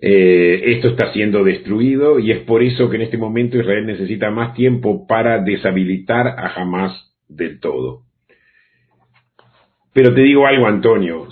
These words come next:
si no hay un pensamiento político más creativo, que no lo ha habido en los últimos años,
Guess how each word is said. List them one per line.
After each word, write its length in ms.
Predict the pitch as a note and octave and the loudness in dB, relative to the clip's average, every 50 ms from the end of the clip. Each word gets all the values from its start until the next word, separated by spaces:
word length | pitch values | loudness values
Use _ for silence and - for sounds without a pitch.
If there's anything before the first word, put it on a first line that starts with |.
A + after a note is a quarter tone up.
| - - | -14 -10
si 160 | - A2 G#2 | -8 -6 -6
no 260 | G#2+ A#2 A#2+ B2 C3+ | -4 -2 -2 -2 -2
hay 320 | C#3+ D3 C#3+ D3 D3 D3+ - - | -2 -4 -4 -2 -4 -4 -4 -6
un 180 | B2 B2+ B2 | -6 -6 -4
pensamiento 720 | B2 A#2+ A#2 - - A2 A2 A2 A#2 A#2+ B2 A#2+ B2+ - - | -4 -4 -4 -4 -4 -6 -6 -4 -2 -2 -2 0 -2 -2 -2
político 640 | - G2+ G2+ G#2 A2+ A#2+ - - A2+ G2 - G2+ | -2 -2 0 0 0 -2 -4 -6 -8 -6 -4 -2
más 240 | F#2+ G2 A2+ A2+ - - | -2 -2 -2 -4 -4 -4
creativo, 840 | - G#2+ G#2 G2+ F#2+ F#2 - G#2+ G#2 G2+ E2+ D#2+ D#2 C#2+ - - _ _ _ _ _ _ _ - | -4 -2 -2 -2 -2 -4 -6 -6 -6 -6 -4 -6 -6 -8 -10 -14 _ _ _ _ _ _ _ -6
que 140 | - G#2 | -2 0
no 160 | G2 G#2+ A#2+ C3 | 2 4 4 4
lo 200 | C3 C3 B2+ A#2+ | 6 6 6 4
ha 60 | A#2 | 4
habido 520 | G#2+ G#2 A#2 A#2+ B2 A2+ G#2+ G#2+ G#2 G2+ | 2 4 4 4 4 4 4 2 2 2
en 80 | F#2+ F#2 | 2 2
los 200 | F#2 F2+ - - | 2 0 0 -2
últimos 540 | A#2+ A2+ G2 F#2 G2+ G2 F#2 F#2 F2+ - - | -4 -4 -4 -4 -4 -2 -2 -2 -4 -6 -6
años, 480 | G2 G2 G2 F#2 E2+ D#2 D2+ D#2 - | -6 -4 -4 -4 -6 -6 -10 -12 -14